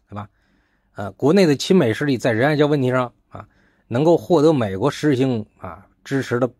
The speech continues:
幻想，其实就是这个逻辑，以为中国会害怕啊，<laughs> 对吧？因为什么？他怕，他就认为中国也怕啊，这是典-，典型的傻帽嘛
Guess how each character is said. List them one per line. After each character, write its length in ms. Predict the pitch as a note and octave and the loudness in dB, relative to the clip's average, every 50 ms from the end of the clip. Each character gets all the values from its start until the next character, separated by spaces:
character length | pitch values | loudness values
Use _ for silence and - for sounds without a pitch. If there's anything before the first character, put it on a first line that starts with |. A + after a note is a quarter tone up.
| _ _ | _ _
幻 380 | _ - - - F#3+ D#3+ B2 | _ -12 -4 -2 -2 0 -2
想， 220 | G2+ G2+ F#2+ F2 F#2+ | -4 -6 -10 -12 -10
其 120 | - - C#3+ | -6 -2 -2
实 120 | D3 D3+ | -2 0
就 180 | D3+ F#3 D#3 A#2 | 0 0 0 0
是 80 | A2 | -2
这 20 | G2+ | -4
个 80 | F2+ | -4
逻 120 | F2 F2+ F2+ | -8 -12 -14
辑， 120 | F2 D#2+ _ _ _ _ _ _ _ _ _ _ _ _ _ _ _ - - - - - - _ _ _ _ _ _ _ _ _ _ _ _ _ _ _ | -16 -18 _ _ _ _ _ _ _ _ _ _ _ _ _ _ _ -20 -20 -20 -20 -20 -20 _ _ _ _ _ _ _ _ _ _ _ _ _ _ _
以 100 | - A2 | -6 -2
为 80 | B2 C#3+ | 0 2
中 160 | - F#3+ F#3 | 2 4 4
国 100 | F3 F3 | 4 4
会 140 | - G3 F#3 | 4 2 0
害 220 | - - A3+ F#3+ | 2 0 -2 -2
怕 300 | - - - A#3 A3+ F#3+ C3 _ _ _ _ | -2 -4 -8 -6 -6 -6 -8 _ _ _ _
啊， 120 | - B2 - _ _ - D3+ - _ _ _ | -16 -16 -16 _ _ -10 -10 -10 _ _ _
<laughs> 440 | _ _ _ _ _ _ _ _ _ | _ _ _ _ _ _ _ _ _
对 80 | - D3+ | -4 -2
吧？ 160 | E3 D#3+ C#3+ - _ _ _ _ _ _ _ | 0 0 -2 -2 _ _ _ _ _ _ _
因 60 | - D#3 | -4 -2
为 60 | E3 | 0
什 80 | D3 | 2
么？ 80 | D3 F3 | 0 0
他 300 | - - - A#3 A#3 A#3 | -2 0 0 0 0 0
怕， 320 | - - G#3 D3+ - - _ | 0 -2 -2 -2 -4 -8 _
他 160 | - - F#3 | -8 -4 0
就 120 | F#3 G3 G3 | 2 4 4
认 120 | F#3 F3 C#3+ | 4 2 0
为 100 | C#3+ D3+ | -2 -4
中 180 | - G3+ G3+ | -4 -4 -4
国 100 | G3+ D#3+ | -4 -6
也 80 | A#2+ - - | -6 -8 -14
怕 160 | E2+ - F#2 E2+ - _ _ - | -14 -14 -14 -14 -16 _ _ -20
啊， 120 | G2 G2 | -20 -16
这 140 | F#2+ B2 C3+ | -14 -14 -12
是 140 | C#3+ D#3 D3 | -12 -14 -14
典-， 360 | _ - A2 F#2+ F#2 F#2 - - | _ -10 -10 -10 -10 -14 -14 -10
典 160 | - G#2 F#2+ | -10 -8 -8
型 100 | F2+ F#2 | -8 -10
的 80 | A#2+ D3 | -10 -10
傻 160 | - - - | -10 -12 -12
帽 240 | F2+ F#2+ A2+ B2 G#2 | -10 -8 -8 -8 -8
嘛 60 | E2+ | -10